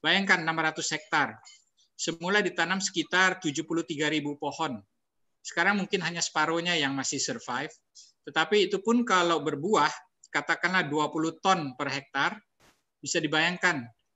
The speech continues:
dua belas ribu ton kira-kira akan dipanen. Ini bukan jumlah yang kecil, tapi ini bisa, eh, kota-kota besar di seluruh Jawa dan mungkin bisa ekspor. Kita lihat,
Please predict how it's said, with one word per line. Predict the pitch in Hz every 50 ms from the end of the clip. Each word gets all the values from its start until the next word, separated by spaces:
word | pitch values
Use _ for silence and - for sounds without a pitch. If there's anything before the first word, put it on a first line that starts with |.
| _ - -
dua | 151 151 147
belas | 147 156 151 151 - -
ribu | 170 165 151 151 156 156 151 -
ton | - 185 185 190 185 180 165
kira-kira | 170 156 156 139 147 156 160 170 175 180 175 170 - - - - - _ _ _ _ -
akan | 143 - - 151 147
dipanen. | 147 131 139 135 139 156 156 127 110 - _ _ _ _ _ _ _ _ _ _ _ _ _ _ _ _ _ _ _ _ _ _ _ - -
Ini | - 123 156 180 190 180 185 165 151 - - _ -
bukan | 143 - 156 151 151
jumlah | 147 147 147 151 143 151 151 147
yang |
kecil, | 165 - - 208 180 143 117 98 - _ _ _ _ _ _ _ -
tapi | - 139 139 180 180 175 165 156
ini | 156 175 175
bisa, | 160 151 139 - - 165 170 165 165 156 143 147
eh, | 143 143 143 139 139 139 135 135 135 131 _ _ _ _ _ _ _ _ _ _ _ _ _ _ -
kota-kota | 165 156 156 156 139 151 143 - 147
besar | 139 135 - - 165 180 208 208
di | 214 160 143 127
seluruh | - - 151 147 143 147 143 131
Jawa | 147 135 135 139 151 180 202 185
dan | 143 131 139
mungkin | 139 135 135 - 180 175
bisa | 143 113 - - 143 139 135 - _ _ -
ekspor. | - - - - - 160 151 135 104 - - _ _ _ _ _ _ _ _ _ _ _ _ _ _ _ _ _ _ _ _ _ _ _ _ _ _ _ _ _ _ _ _ _ _ _ _ _ _ _ _ _ _ _ _ _ _ _ _ _ _ _ _ _
Kita | _ _ _ - 160
lihat, | 165 170 180 196